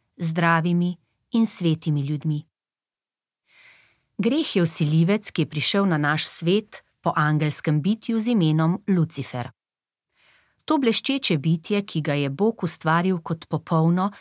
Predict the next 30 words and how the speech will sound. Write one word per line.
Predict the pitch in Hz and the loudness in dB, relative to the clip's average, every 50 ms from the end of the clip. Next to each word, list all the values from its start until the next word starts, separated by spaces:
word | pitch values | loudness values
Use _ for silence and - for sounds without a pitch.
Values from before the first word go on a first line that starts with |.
| - _ | -20 _
se | - - - 196 180 | -14 -4 0 2 2
je | 175 | 2
že | 165 170 165 | 2 2 0
pred | 165 160 165 160 - - - _ | 0 0 -2 -2 -2 -6 -12 _
tisočletji | - 208 - - 165 160 - - 208 226 269 269 - - 233 208 | -6 -6 -4 -2 -2 -2 0 0 0 0 0 -2 -2 -2 0 2
v | 180 | 4
nebesih | 165 156 147 147 185 208 214 - - - 175 - - - - - | 4 4 4 2 0 0 0 -2 -4 -4 -4 -4 -6 -10 -12 -12
uprlo | 160 - _ _ - 208 220 220 220 220 220 220 | -12 -12 _ _ -2 0 0 0 0 0 0 0
načelom | 220 226 220 - - 160 156 151 165 165 160 | 0 0 -2 -2 -2 0 0 0 2 0 0
Božje | 156 139 135 135 135 147 143 | 0 -2 -2 -4 -4 -6 -4
vladavine. | 147 156 156 156 180 156 143 131 131 131 135 - _ _ _ _ _ _ _ _ _ _ _ _ _ _ _ _ _ _ _ _ _ _ _ _ _ _ - | -4 -4 -2 -2 -4 -4 -4 -4 -6 -6 -8 -12 _ _ _ _ _ _ _ _ _ _ _ _ _ _ _ _ _ _ _ _ _ _ _ _ _ _ -2
Za | 190 214 214 | 0 0 0
vsem | 220 - 330 330 330 | 2 2 0 0 0
trpljenjem | - 208 165 165 - 196 185 185 196 208 208 208 214 208 208 - - | 0 -2 -4 -2 -4 -2 0 0 2 0 0 0 0 -2 -4 -2 -2
na | 170 160 | 0 0
našem | 151 151 143 139 - - 143 139 | 2 0 0 0 -2 -2 -4 -4
svetu | 135 - - - 190 202 226 - - 214 196 190 202 - _ _ | -6 -8 -6 -4 -2 -2 -2 -4 -6 -6 -6 -6 -6 -10 _ _
stoji | - - - - 180 165 147 147 | -12 -12 -4 -2 0 0 0 0
padli | - - 170 170 185 190 190 208 220 - - | -2 0 0 2 2 0 -2 -4 -6 -4 -2
angel | 160 151 151 147 151 151 160 156 156 156 151 | -2 0 0 0 -2 -4 -4 -4 -2 -2 -4
Lucifer. | 147 147 - - 160 - - 151 143 139 160 160 _ _ _ _ _ _ _ _ _ _ _ _ _ _ _ _ _ _ _ _ _ _ _ _ | -4 -8 -10 -10 -10 -10 -8 -8 -8 -8 -8 -12 _ _ _ _ _ _ _ _ _ _ _ _ _ _ _ _ _ _ _ _ _ _ _ _
Bog | - 208 240 311 339 - - | -4 -2 0 0 0 0 0
je | 196 190 | 0 0
vsako | 165 - 269 269 277 - 214 | 0 2 0 0 2 0 -2
bitje | 180 170 220 226 - - 202 180 | 0 0 0 -2 0 0 -2 -2
ustvaril | 160 - - - 160 151 147 151 165 185 180 | -2 -4 -4 -2 0 0 0 0 0 -2 -2
z | 160 - | -2 0
možnostjo | 196 202 220 220 214 190 196 180 170 160 - - 170 165 160 - | 0 0 0 0 0 0 0 0 -2 -2 -4 -2 -2 -2 -2 -2
svobodne | - - - 196 180 165 180 165 160 156 165 175 170 175 | -6 -4 -2 -2 -2 0 2 2 2 2 2 0 0 0
izbire. | 170 165 160 160 147 139 139 143 135 | 0 0 -2 -2 -2 -2 -2 -6 -8